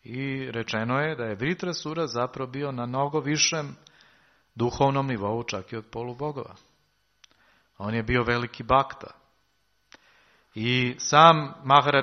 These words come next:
Pagrišit je kasnije pitao Šukadeva Gosvamija, „Pa kako je to? On bio demon, a veći bakta od polubogova.”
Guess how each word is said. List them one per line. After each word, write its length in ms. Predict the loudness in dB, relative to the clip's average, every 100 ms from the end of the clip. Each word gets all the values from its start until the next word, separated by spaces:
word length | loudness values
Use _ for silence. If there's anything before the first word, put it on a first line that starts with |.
| 4
Pagrišit 560 | 8 8 8 0 -4 -6
je 120 | -2
kasnije 440 | 4 4 4 -4 -4
pitao 360 | -2 -2 0 0
Šukadeva 520 | 0 -2 -4 -2 -4
Gosvamija, 380 | -4 -6 -6 -6
„Pa 80 | -8
kako 460 | 0 8 8 8 2
je 140 | 0
to? 360 | 0 -2 -4 -12 -20 -20 -20 _ _ _
On 240 | 0 0 2
bio 180 | 2
demon, 340 | 4 2 2 2
a 60 |
veći 360 | 2 0 -2 -2
bakta 380 | 0 0 -2 -14
od 60 | -12
polubogova.” 540 | -12 -12 -14 -18 -18